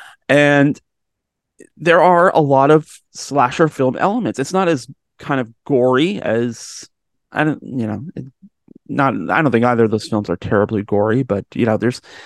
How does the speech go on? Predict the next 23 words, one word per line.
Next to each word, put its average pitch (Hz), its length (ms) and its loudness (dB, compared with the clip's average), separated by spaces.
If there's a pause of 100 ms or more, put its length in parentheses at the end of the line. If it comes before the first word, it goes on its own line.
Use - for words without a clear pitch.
(360)
not 285 160 4
a 208 40 4
lot 147 260 4
in 135 60 0
terms 127 280 0
of 123 220 0
blood 123 400 4
or 117 220 4
seeing, 117 520 -2 (120)
you 117 160 -2
know, 107 100 0
knives 120 720 -2 (560)
stabbing 117 720 0
and, 113 140 -2
and 107 160 -4
things 117 260 -4
like 110 200 -4
that. 120 400 0
But - 220 -8 (1160)
I, 160 180 4 (140)
I, 90 400 -4
revisiting 165 760 4
it, 104 460 2